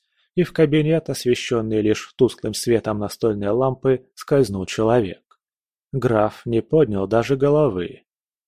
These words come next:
«Докладывайте», — негромко произнес он ровным безэмоциональным голосом.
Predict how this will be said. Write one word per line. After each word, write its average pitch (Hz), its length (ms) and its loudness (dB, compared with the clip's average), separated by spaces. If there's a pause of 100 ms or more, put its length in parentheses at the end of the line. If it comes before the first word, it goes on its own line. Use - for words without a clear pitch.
(160)
«Докладывайте», — 98 1400 2 (480)
негромко 139 560 0
произнес 104 640 2
он 120 340 -2
ровным 120 500 0
безэмоциональным 110 1000 -2
голосом. 98 720 -2